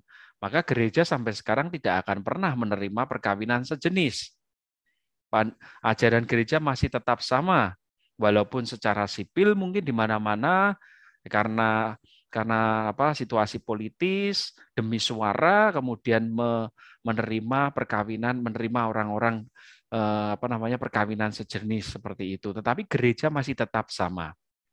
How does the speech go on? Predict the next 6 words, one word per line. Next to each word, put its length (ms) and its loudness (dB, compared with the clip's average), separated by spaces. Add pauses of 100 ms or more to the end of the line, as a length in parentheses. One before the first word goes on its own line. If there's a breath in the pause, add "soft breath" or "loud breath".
(360)
Nah, 160 -8 (480 loud breath)
dan 160 6
selalu 600 4 (200)
perkawinan 480 0
mempunyai 480 -2
tujuan 560 2